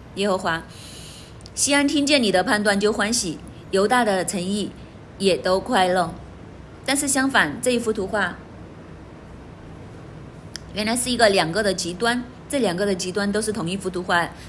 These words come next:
里面拼凑出来。一方面的极端就是这些所谓的万神服-，和服侍依靠偶像的人，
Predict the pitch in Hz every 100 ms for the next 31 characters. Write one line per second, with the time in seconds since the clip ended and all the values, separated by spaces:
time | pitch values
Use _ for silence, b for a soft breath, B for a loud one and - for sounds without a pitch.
0 | - 175 190 196 208 202 208 190 - 190
1 | 151 - B B - 277 285 277 247 202
2 | 185 185 208 202 202 208 196 175 B B
3 | B 254 247 254 233 165 208 202 170 214
4 | 220 214 - 170 151 165 - - - -
5 | 190 196 190 190 190 214 233 220 226 233
6 | 208 196 - - - - 175 165 - 196
7 | 185 170 - - - 170 160